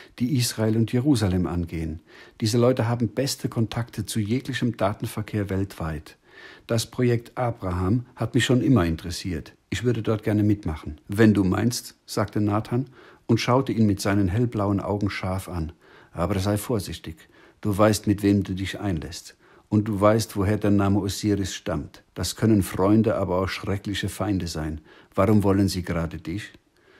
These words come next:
„Einer meiner besten Schulkameraden ist dort im Zirkel. Wir haben uns schon immer gut verstanden, haben im Sechstagekrieg zusammen gekämpft. Wir waren mehr als Freunde. Wir waren Brüder. Er hat Vertrauen zu mir.“ „Er weiß, dass du Jude bist und wie du denkst?“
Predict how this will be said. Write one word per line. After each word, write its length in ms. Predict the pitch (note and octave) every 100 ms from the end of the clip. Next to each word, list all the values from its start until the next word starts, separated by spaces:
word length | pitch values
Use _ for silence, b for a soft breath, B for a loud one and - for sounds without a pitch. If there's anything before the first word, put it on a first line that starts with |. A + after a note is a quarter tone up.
| B B B -
„Einer 220 | B2+ D#3
meiner 240 | C#3+ B2+
besten 360 | A#2+ C3 B2+ -
Schulkameraden 800 | - E3 C3 A2 G#2 F#2 F2+ F2+
ist 200 | D#2 -
dort 160 | F2
im 100 | E2+
Zirkel. 420 | E2 - E2 D2+ D2 _ b b b
Wir 120 | G#2+
haben 140 | A2+ A#2+
uns 140 | A2
schon 160 | A2+ G#2
immer 180 | C3+
gut 180 | G#2 A2
verstanden, 680 | - F2+ - G2 F#2+ - B2 B B B B
haben 240 | A#2 A#2+
im 120 | A#2
Sechstagekrieg 720 | A2 G#2+ - A2+ A2+ A2 A#2+ G#2+
zusammen 360 | A2+ G#2+ A2+
gekämpft. 640 | G#2+ - B2+ G2 E2+ - _ -
Wir 140 | A2
waren 220 | A2 A2 A2+
mehr 160 | A2
als 180 | C#2 F2
Freunde. 480 | - F2 E2 D#2 D#2 -
Wir 140 | F2+
waren 180 | G2 G#2
Brüder. 460 | G2+ A2 F2 E2 - _
Er 100 | G2
hat 100 | G2
Vertrauen 480 | - - G2+ G#2 E2+
zu 160 | -
mir.“ 280 | D#2 D#2+ D#2+ - b b b b -
„Er 200 | E2+ F2+
weiß, 220 | G2 G2+
dass 180 | G2 F2+
du 100 | G2
Jude 320 | F2+ G2+ G2+
bist 280 | G#2+ G2+ F#2
und 140 | F2+
wie 100 | F#2
du 100 | F2+
denkst?“ 540 | E2 F2+ A#2 - -